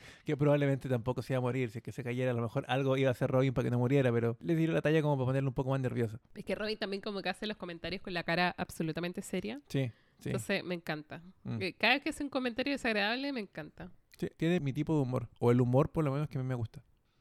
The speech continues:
Speaker 2: Luffy y los demás que van todavía en la góndola deciden entonces irse al desafío de la pelota, sin saber lo que eso significa. Y cuando cruzan el portal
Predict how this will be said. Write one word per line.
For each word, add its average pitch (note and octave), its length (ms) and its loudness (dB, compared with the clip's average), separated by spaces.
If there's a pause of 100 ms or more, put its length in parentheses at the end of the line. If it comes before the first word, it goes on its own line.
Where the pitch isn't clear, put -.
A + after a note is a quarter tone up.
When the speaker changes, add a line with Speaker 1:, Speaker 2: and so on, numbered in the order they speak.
(140)
Speaker 2:
Luffy C#4 560 2
y - 20 -2
los A3+ 180 -2
demás F#3+ 500 -2
que F#3 120 -6
van F#3 200 0
todavía G3 300 0
en G3 80 2
la G3+ 80 2
góndola G#3+ 540 0
deciden G3+ 560 -2
entonces G3 520 -2
irse G3+ 300 -2
al G3 80 -4
desafío F#3 500 -4
de F#3+ 60 2
la F#3+ 100 0
pelota, F3 480 -2 (640)
sin A3+ 240 4
saber B3 240 4
lo A3+ 80 0
que A3 80 -2
eso A3+ 140 -2
significa. G3+ 600 -4 (1300)
Y F#3+ 540 0 (380)
cuando G#3 340 0
cruzan C#4 400 0
el D4 140 2
portal A#3+ 520 2